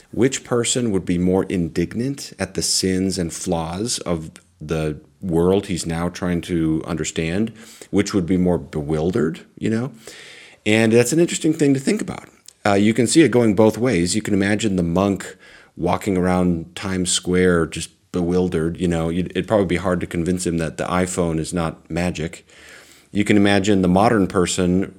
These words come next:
finding a lot about the Middle Ages very bracing, you know, superstition, superstitious beliefs that he encounters, uh,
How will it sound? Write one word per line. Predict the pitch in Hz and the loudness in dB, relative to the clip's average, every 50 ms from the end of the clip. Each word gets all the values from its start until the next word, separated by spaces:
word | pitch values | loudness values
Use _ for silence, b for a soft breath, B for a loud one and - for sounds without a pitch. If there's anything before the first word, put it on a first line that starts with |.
| _ _ | _ _
finding | - - - 95 90 90 90 85 | -16 -4 -2 0 0 2 0 0
a | 85 | 2
lot | 82 85 87 92 95 92 80 80 156 - | 2 2 2 2 2 0 -2 -2 -4 -4
about | 92 87 95 87 87 - | -2 0 0 0 0 0
the | 85 | 0
Middle | 87 90 90 90 87 90 | 0 0 0 2 2 2
Ages | 90 85 82 85 82 76 | 2 0 0 -2 -4 -4
very | - - 90 87 80 | -2 -2 0 0 0
bracing, | 71 - 78 85 85 - - 101 98 101 104 - - | -2 -4 -4 -4 -4 -2 -4 -4 -4 -6 -8 -10 -8
you | - 87 90 | -6 -2 -2
know, | 95 92 92 | 0 0 -2
superstition, | 90 - - 98 - 92 87 - - 98 92 - - 98 92 95 95 - - - - _ _ _ _ _ _ | -2 -4 -6 -4 -4 -4 -6 -4 -4 -4 -4 -2 -2 -2 0 -2 -2 -4 -6 -14 -20 _ _ _ _ _ _
superstitious | - - - - - 90 - - 98 - 101 - | -6 -4 -2 -2 -2 -2 -2 -2 -2 -2 -4 -4
beliefs | - - 92 92 95 101 98 - - - | -2 -2 0 0 0 0 -2 -4 -4 -4
that | 92 90 78 | -4 -4 -4
he | 90 98 95 92 92 92 87 - | -2 -2 0 0 0 -2 -4 -4
encounters, | 90 87 - - - 98 95 92 - 95 95 92 92 87 - - B B B B B B B B B B B B B - | -6 -8 -8 -6 -6 -6 -4 -2 0 0 2 2 0 0 -2 -6 B B B B B B B B B B B B B -2
uh, | 92 90 87 85 82 82 80 78 | 0 2 2 2 2 0 0 -2